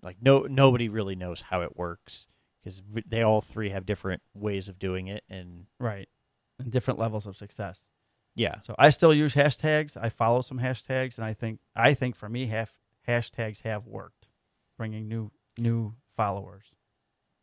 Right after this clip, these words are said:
Speaker 1: Yeah, I've actually seen, uh, some follow-, at least page visits. I'm not getting follows out of it, but page visits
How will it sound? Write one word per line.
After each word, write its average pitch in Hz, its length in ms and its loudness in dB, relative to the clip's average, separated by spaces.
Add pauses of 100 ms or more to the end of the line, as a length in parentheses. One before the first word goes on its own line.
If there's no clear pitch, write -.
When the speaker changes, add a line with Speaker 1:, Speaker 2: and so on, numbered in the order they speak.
Speaker 1:
Yeah, 90 180 -8 (140)
I've 143 280 0
actually 113 400 -4
seen, 101 580 -8 (340)
uh, 50 440 -8 (580)
some 104 240 -8
follow-, 107 500 0
at 127 100 2
least 156 220 4
page 113 360 2
visits. 92 500 -12
I'm 113 80 -6
not 131 160 4
getting 110 220 -6
follows 95 520 -4
out 50 160 -16
of 50 80 -18
it, 52 140 -18
but - 160 -20
page 113 320 -6
visits - 400 -20